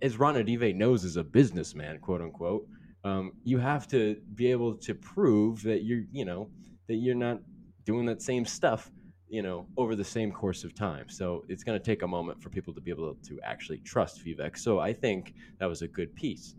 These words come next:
you know, and it, I, I think it did cause a stir though, because, not a stir, I guess I shouldn't say a stir, but it was, it was noticed because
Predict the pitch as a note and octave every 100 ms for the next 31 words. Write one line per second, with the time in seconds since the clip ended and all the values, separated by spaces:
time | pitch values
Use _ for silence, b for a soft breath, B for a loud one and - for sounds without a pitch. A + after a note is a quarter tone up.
0 | B B B - G2 F#2+ F#2+ G2+ F#2+ F2+
1 | - A2+ F#2+ A2 G3 A#2 - C#3 G#2 G2+
2 | F2 D#2+ - D#3+ C3+ F#2 F2 C#2+ F2+ G2
3 | E2+ - - - - _ C#3+ C#3 F2 -
4 | F#2+ F2+ F2 - - G2+ G#2+ G2 G2 F2
5 | - D#2 - - F2 D#2 F#2+ G#2+ D3 D#3+
6 | B2 E3+ D3+ F3+ G3+ F#3 E2 - - A2+
7 | - A2 F#2 -